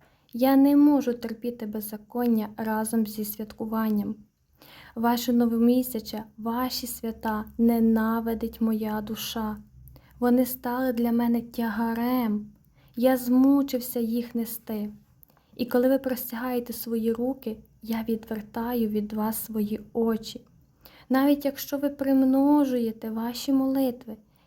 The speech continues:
я не слухатиму вас, ваші руки закровавлені". Ісус, коли був на землі, Він казав фарисеям: "Ви упустили найважливіше в законі: суд,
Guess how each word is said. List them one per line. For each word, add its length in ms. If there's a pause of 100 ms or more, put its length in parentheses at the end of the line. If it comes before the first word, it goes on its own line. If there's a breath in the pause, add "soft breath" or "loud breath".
я 220
не 180
слухатиму 920
вас, 460 (420)
ваші 520
руки 440 (220)
закровавлені". 1200 (560)
Ісус, 560 (120)
коли 240
був 220
на 100
землі, 500 (120)
Він 140
казав 360
фарисеям: 720 (800 soft breath)
"Ви 180
упустили 760 (100)
найважливіше 840
в 40
законі: 540 (440)
суд, 720